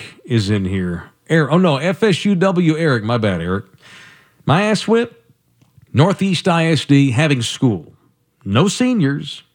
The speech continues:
to make up a snow day. None of the other districts are doing this.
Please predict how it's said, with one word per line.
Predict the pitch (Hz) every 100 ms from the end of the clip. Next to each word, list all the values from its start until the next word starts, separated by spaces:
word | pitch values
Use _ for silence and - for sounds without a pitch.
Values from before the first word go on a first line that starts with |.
| -
to | 123
make | 120 135
up | 143
a | 110
snow | 104 - 156 143
day. | 135 104 78 76 -
None | 123 170
of |
the | 165 160
other | 160
districts | 139 143 - 123 -
are |
doing | 107 117 92
this. | 76 - -